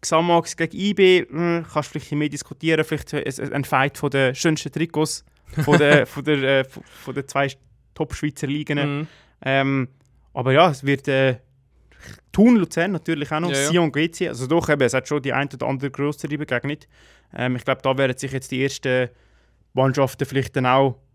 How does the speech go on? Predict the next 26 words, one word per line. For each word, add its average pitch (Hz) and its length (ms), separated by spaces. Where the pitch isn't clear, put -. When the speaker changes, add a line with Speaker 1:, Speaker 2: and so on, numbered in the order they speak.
Speaker 1:
mal 127 340
an 123 100
den - 20
Kopf 135 300
langen, 123 240
wenn 120 80
man 120 100
gegen 120 240
einen 117 300
tief, 135 300
äh, 123 260
tief 143 240
platzierten 127 460
oder 120 180
eine 117 220
Plat-, 131 240
äh, 123 120
Spiel-, - 240
Mannschaft 131 400
aus 123 80
einer 131 140
anderen 131 320
Liga 131 180
verloren 120 380
hat. - 160
Speaker 2:
Voll. 143 260